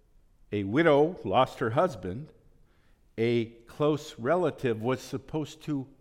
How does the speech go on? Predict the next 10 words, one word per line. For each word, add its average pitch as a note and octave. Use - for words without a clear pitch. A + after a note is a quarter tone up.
marry G2+
her C#2
and C#3+
actually E3+
provide D3+
a D3+
child G#3
for A#2
her. A2
Now, C#3